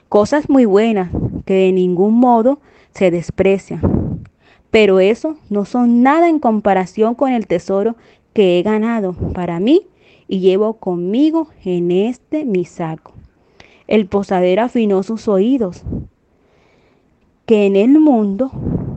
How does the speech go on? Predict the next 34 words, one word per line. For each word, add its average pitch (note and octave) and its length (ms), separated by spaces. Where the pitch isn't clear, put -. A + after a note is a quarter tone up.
podría F#3 640
ser?", E4+ 380
pensó F3+ 440
él. F3+ 280
"El G#3 220
saco F4+ 320
debe A#3+ 180
estar F#3 340
lleno F#3 280
de F3+ 100
joyas. G3+ 560
Yo F#3+ 200
debería G#3+ 420
conseguirlo G3+ 880
barato F3 460
también, F#3+ 720
ya G3 160
que G#3 120
todas A3 240
las G#3+ 140
cosas F#3+ 360
buenas G3+ 460
entran F#3+ 420
en F3+ 160
grupo G3 340
de F#3+ 140
tres". D#3+ 380
Cuando G#3+ 300
llegó F#3+ 280
la A#3 160
hora D4 200
para G#3 240
el C4 100
sueño, G3+ 500